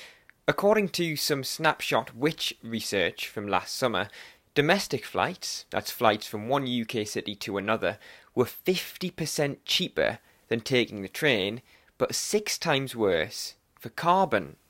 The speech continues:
So I wonder how that statistic compares for our international travel to Paris. Well, I'm now on carbon footprint dot com, a website which uses methodology from the U K government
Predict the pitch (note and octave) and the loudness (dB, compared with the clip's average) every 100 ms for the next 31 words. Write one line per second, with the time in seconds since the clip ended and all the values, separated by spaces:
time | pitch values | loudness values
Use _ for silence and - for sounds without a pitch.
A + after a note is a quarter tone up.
0 | _ - F#3+ F#3 A3 C4+ B3 A#3+ F#3+ F#3+ | _ -4 2 4 4 0 0 2 6 4
1 | F3+ - D3+ G#2 - G2+ - - B2+ C3+ | 2 -8 -4 -2 -2 -6 -8 -10 -10 -2
2 | B2 A#2+ - B2+ A#2+ - B2 A2 A2+ E3 | 0 0 0 2 4 4 -2 -2 -2 -2
3 | F#3 - G2+ - E2 F2 - - _ _ | -4 -4 -4 -2 -2 -2 -6 -12 _ _
4 | - - G3+ G3 F#2+ - - - _ _ | -18 0 4 6 4 -2 -12 -14 _ _
5 | - - - _ _ F3+ F3+ - _ _ | -20 -20 -20 _ _ 2 2 0 _ _
6 | _ D#3 F#3+ G#3 A3 F#3 D3 - - F3+ | _ 0 4 4 6 6 4 -2 0 4
7 | E3+ C3 B2+ - G3+ - - F#2 - F#2+ | 4 4 -2 0 0 2 0 0 0 -2
8 | - - B1 - _ _ _ _ A#2 D3 | -2 -4 -6 -6 _ _ _ _ 4 4
9 | C#3+ B2+ A2 A2 - A#2+ A2 G2+ B2+ - | 4 4 4 2 -2 -2 -2 0 0 0
10 | A#2 A2+ A#2+ C3 D#3+ - A2+ A2 G#2+ G#2+ | 2 4 4 0 -8 -8 -4 -2 -2 -2
11 | F#2+ A#2 C3+ A#2+ A2+ B2+ | -2 4 2 2 -4 -4